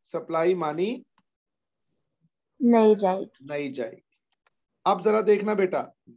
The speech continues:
Speaker 1: gift by employer to employee, और कितने की है बेटा? देखना, पैंतालीस हजार की gift है।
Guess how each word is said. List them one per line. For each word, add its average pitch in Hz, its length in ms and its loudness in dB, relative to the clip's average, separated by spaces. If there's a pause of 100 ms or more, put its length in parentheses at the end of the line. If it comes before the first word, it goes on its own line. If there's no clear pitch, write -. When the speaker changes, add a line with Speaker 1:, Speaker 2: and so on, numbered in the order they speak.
Speaker 1:
gift 220 320 0
by 170 240 0 (1500)
employer 180 680 0
to 202 160 -4
employee, 151 560 -2 (1900)
और 151 180 -6
कितने 185 320 -4
की 196 180 -4
है 190 180 4
बेटा? - 460 -10 (180)
देखना, 170 320 -4 (680)
पैंतालीस 170 580 0
हजार 165 280 -2
की 156 160 -14
gift 131 340 -10
है। 123 100 -14